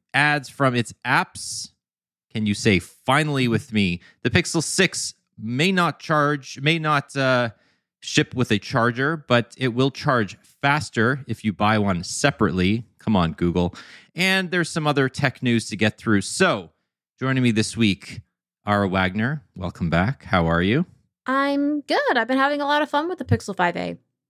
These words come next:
Speaker 1: I know. I enjoyed your review thoroughly, and I can't wait to hear about your thoughts. Jerry Hildenbrand, welcome. How are you?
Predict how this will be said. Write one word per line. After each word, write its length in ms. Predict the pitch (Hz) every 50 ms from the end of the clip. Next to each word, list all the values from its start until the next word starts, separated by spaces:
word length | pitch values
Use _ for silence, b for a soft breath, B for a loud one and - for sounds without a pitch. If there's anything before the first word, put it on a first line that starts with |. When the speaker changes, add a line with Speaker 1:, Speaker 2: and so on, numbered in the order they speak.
| _ _ _ _ _ _ _ _ _ _ _
Speaker 1:
I 180 | - 107 104 98
know. 320 | 98 110 135 180 - 110
I 300 | 90 92 98 104 101 90 - _ _
enjoyed 420 | 113 107 98 - 101 98 98 92
your 180 | 98 98 98 98
review 260 | 92 87 90 95 107
thoroughly, 460 | 107 - 123 139 180 190 147 101 90
and 80 | 90 90
I 180 | 90 90 90
can't 300 | 85 - - - 98 90
wait 100 | 95 92 -
to 80 | -
hear 200 | 92 - 101 98
about 240 | 98 90 107 104 82
your 80 | 95 107
thoughts. 480 | - - 135 139 120 - - - -
Jerry 320 | - - 107 107 113 110 104
Hildenbrand, 720 | 107 107 104 113 123 113 135 135 139 156 190 226 - 160 - _
welcome. 560 | 107 101 98 92 92 - - 131 147 190 208
How 180 | 135 104 90 87
are 160 | 85 87 92
you? 240 | 101 131 180 202